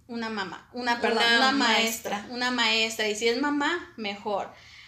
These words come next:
Speaker 1: Pero no, no hay que, mm, eh,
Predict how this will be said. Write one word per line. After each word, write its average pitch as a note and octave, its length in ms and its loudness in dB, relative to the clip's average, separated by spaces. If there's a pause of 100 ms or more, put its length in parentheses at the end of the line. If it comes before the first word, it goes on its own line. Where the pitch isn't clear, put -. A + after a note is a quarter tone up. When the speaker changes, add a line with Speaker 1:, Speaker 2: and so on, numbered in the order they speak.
(220)
Speaker 1:
Pero C4 920 8
no, D4+ 360 4
no C#4 140 0
hay C#4 200 4
que, E4+ 360 6
mm, B3+ 400 -4
eh, B3 220 0